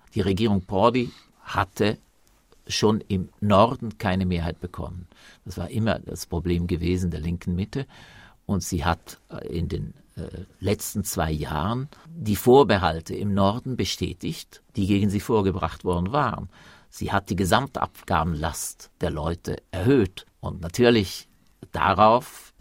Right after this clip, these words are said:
eine große Mehrheit im Norden mag das nicht, denn sie kommen sich frustriert vor. Und die akzeptieren dann natürlich auch, wenn ein Berlusconi sagt, also ab bis zu dreißig Prozent, da muss man die Steuern bezahlen.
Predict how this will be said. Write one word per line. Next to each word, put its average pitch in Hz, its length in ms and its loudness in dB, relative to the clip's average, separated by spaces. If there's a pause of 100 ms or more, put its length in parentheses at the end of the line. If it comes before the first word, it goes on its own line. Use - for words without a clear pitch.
eine - 200 -12
große 85 320 -4
Mehrheit 107 460 4
im 85 160 -8
Norden 98 540 -2
mag - 340 0
das 98 180 -4
nicht, - 460 -12
denn - 180 -10
sie 71 380 -8
kommen 90 260 -2
sich 85 200 -8
frustriert - 540 -2
vor. 120 300 4 (280)
Und 90 220 -6
die 120 160 6
akzeptieren 117 680 0
dann 110 140 4
natürlich 110 500 0
auch, 90 360 2 (280)
wenn 92 320 -2
ein 104 160 2
Berlusconi 95 640 2
sagt, 82 500 -2 (400)
also 85 400 -4 (340)
ab 101 240 -2 (380)
bis - 180 -2
zu 98 100 -4
dreißig 95 480 2
Prozent, 90 480 -2
da 92 80 -2 (160)
muss 101 200 -8
man 87 100 -6
die 90 100 -4
Steuern 82 360 -4
bezahlen. - 600 -6